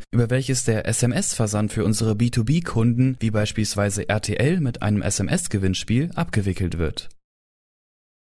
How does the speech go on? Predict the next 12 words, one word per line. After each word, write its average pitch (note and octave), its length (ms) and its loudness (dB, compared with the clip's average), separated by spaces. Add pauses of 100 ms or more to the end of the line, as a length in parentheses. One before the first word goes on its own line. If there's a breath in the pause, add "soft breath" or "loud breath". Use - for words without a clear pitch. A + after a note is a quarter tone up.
(180)
In G2 160 4
allen E3+ 400 2
drei D3 180 0
Teilbereichen A#2 720 0
übernehmen G2 540 2
wir D#3 200 2
Verantwortung G#2+ 840 0
für A2+ 120 0
die A2 140 0
Produkt-K A#2 680 -2
P A#2 340 2
Is, G#2+ 180 -2